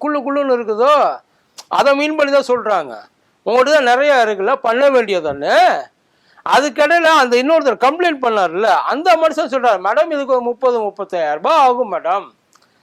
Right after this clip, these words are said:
இந்த முப்பது, முப்பத்தையாயிரம் ரூபாய் நானே தாரேன். அப்ப அந்த அம்மா என்ன சொல்லணும்? நிதியமைச்சர், ஒரு நாட்டோட நிதியமைச்சர், பொறுப்பான நிதியமைச்சர், நீ ஏப்பா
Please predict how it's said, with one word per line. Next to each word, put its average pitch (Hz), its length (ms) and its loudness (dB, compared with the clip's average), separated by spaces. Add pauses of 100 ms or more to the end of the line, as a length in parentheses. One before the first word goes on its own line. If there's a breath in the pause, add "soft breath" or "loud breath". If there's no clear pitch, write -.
(380)
இந்த 180 100 -2
முப்பது, 262 340 2
முப்பத்தையாயிரம் 220 520 0
ரூபாய் 285 220 4 (100)
நானே 233 360 6 (220)
தாரேன். 180 580 0 (2500)
அப்ப 247 160 -2
அந்த 240 180 0
அம்மா 320 160 2 (600)
என்ன 240 100 0 (100)
சொல்லணும்? 180 460 -2 (1300)
நிதியமைச்சர், 247 640 -2
ஒரு 185 120 0
நாட்டோட 233 340 2
நிதியமைச்சர், 190 520 -4
பொறுப்பான 220 500 0
நிதியமைச்சர், 196 460 -6
நீ 247 60 -4 (160)
ஏப்பா 311 260 2